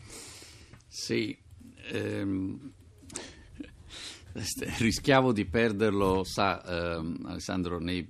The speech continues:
nei primi giorni di governo rischiavo di perdere l'aplomb, mi tenevo dentro di me tutte le tensioni che derivavano dal fatto che i nostri mercati stavano saltando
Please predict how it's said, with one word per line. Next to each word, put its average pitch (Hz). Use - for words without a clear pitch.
nei 92
primi 98
giorni 101
di 90
governo 95
rischiavo 85
di 82
perdere 87
l'aplomb, 90
mi 87
tenevo 92
dentro 92
di 82
me 95
tutte 95
le 92
tensioni 95
che 85
derivavano 82
dal 73
fatto 92
che 80
i 78
nostri 85
mercati 82
stavano 82
saltando 95